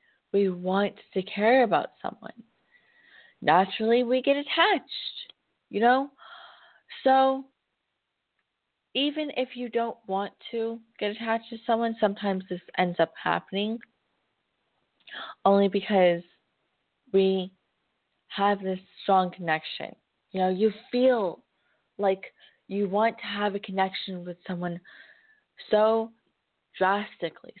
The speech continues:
so desperately that you connect yourself and you go be with someone who you don't want to be with, you know? And that's just not,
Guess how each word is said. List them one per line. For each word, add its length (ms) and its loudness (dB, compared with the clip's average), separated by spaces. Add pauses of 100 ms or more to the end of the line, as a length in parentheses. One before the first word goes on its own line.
so 140 2
desperately 800 -4
that 160 -10
you 120 -8
connect 440 -6
yourself 400 -4
and 100 -12
you 160 -10 (640)
go 420 4 (340)
be 140 2
with 160 -2
someone 240 0
who 120 -8
you 80 -6
don't 220 2
want 160 -2
to 120 -12
be 80 -14 (100)
with, 100 -20 (340)
you 100 -2
know? 260 0 (460)
And 120 6
that's 220 2
just 160 -2 (1300)
not, 420 4